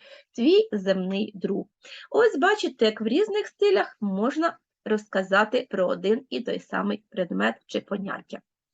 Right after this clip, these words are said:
А тепер попрацюємо практично. І вам пропоную розподільний диктант. Запишіть словосполучення в такій послідовності стилів мовлення. Тобто,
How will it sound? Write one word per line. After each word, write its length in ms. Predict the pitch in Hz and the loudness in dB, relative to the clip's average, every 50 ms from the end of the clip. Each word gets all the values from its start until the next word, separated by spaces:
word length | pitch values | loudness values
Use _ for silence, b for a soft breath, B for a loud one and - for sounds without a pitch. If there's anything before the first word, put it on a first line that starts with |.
| _ _ _ _ _ _ _ _ _ _ _ _ _ _ _ _ | _ _ _ _ _ _ _ _ _ _ _ _ _ _ _ _
А 120 | - 214 | 0 0
тепер 360 | 208 220 220 220 - 370 440 - | 2 0 0 2 2 2 2 2
попрацюємо 640 | 508 508 440 415 415 392 - - 440 440 403 427 | -2 0 2 0 0 0 4 4 4 4 4 0
практично. 720 | 415 - 392 381 381 _ 440 440 415 - - 220 185 - - B B B B B B B | -4 -6 -14 -14 -6 _ 2 2 2 2 0 -2 -2 -2 -4 B B B B B B B
І 120 | - 226 220 | -2 0 4
вам 220 | 202 214 247 349 | 6 6 4 4
пропоную 580 | - 370 381 269 - 302 294 262 240 214 196 180 | 2 -4 -8 -2 0 2 4 4 4 4 2 2
розподільний 920 | - - 277 381 427 - _ - 208 190 190 175 208 226 247 247 247 254 240 | 2 2 2 2 0 -2 _ -4 -4 -4 -4 -2 -2 -2 0 0 0 -2 0
диктант. 500 | 202 233 226 - - - 175 170 170 - B B B B B B | -2 -4 -6 -6 -6 -6 -4 -4 -4 -8 B B B B B B
Запишіть 600 | - 190 226 220 220 226 233 233 - 403 508 523 | -2 -2 -2 2 2 2 2 4 4 4 4 4
словосполучення 920 | - - 294 240 226 240 - _ - 190 208 240 392 427 - - 370 359 330 | 4 2 4 4 2 0 0 _ -4 -2 0 2 0 0 0 -2 -2 -2 -2
в 100 | - _ | -2 _
такій 340 | 202 190 190 - - 294 311 | -4 -4 -4 -2 -2 -2 0
послідовності 1000 | - 208 208 208 - - 185 175 175 175 190 202 220 226 226 226 - _ 196 190 | 0 -2 -2 -2 -2 -6 -8 -4 -2 -2 0 0 0 -2 -2 -4 -4 _ -6 -6
стилів 500 | 190 _ _ - 185 185 190 185 185 175 | -6 _ _ -2 -2 0 0 -2 -2 -4
мовлення. 640 | 175 180 180 180 165 175 180 170 175 175 175 170 - B B B B B B B B _ | -2 -2 -2 -2 0 -4 -6 -4 -4 -6 -6 -6 -8 B B B B B B B B _
Тобто, 500 | - 233 - - _ 202 185 170 233 | 2 2 2 0 _ 2 2 2 0